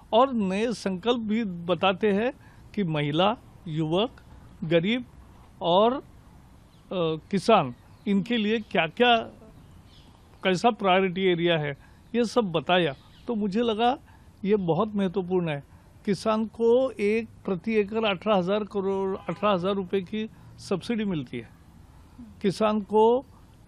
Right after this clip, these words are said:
ए, तीस हजार रुपये, करोड़ रुपये प्रीमियम भर के एक लाख पचास हजार करोड़ रुपये उनको क्लेम्स के रूप में वापस मिला है।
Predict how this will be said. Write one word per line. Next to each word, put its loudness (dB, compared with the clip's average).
ए, 6
तीस -2
हजार 0
रुपये, 0
करोड़ 0
रुपये 0
प्रीमियम -2
भर 2
के 4
एक -2
लाख 2
पचास -2
हजार 2
करोड़ 0
रुपये 0
उनको 2
क्लेम्स 0
के 0
रूप 2
में -2
वापस 2
मिला 0
है। -12